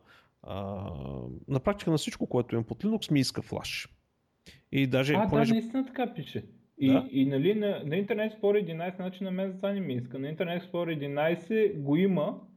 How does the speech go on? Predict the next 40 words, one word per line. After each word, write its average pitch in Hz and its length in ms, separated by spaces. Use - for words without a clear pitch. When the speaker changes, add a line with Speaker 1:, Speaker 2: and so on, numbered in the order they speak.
Speaker 2:
и 147 60
на 139 140
Safari 160 520
осем 160 240
по 131 120
дефолт, 175 480
а 139 100
на 135 140
Firefox 202 520
за 185 120
бета 180 340
версии. 113 480
Наистина 135 500
така 117 220
пише. 117 300
Speaker 1:
Идиоти. 160 460
Speaker 2:
Само 131 160
Speaker 1:
А, 127 240
Speaker 2:
Firefox 147 480
е 117 40
на 113 100
бета 131 340
версия. 135 160
Speaker 1:
да, 143 360
и 131 240
между 131 260
другото, 214 400
когато 160 400
излезна 151 380
тази, 131 360
след 151 200
като - 180
излезна 156 380
тази 117 320
новина, 107 400
излезна 120 420
нова 139 200
версия 214 340
на 107 80
Firefox. - 680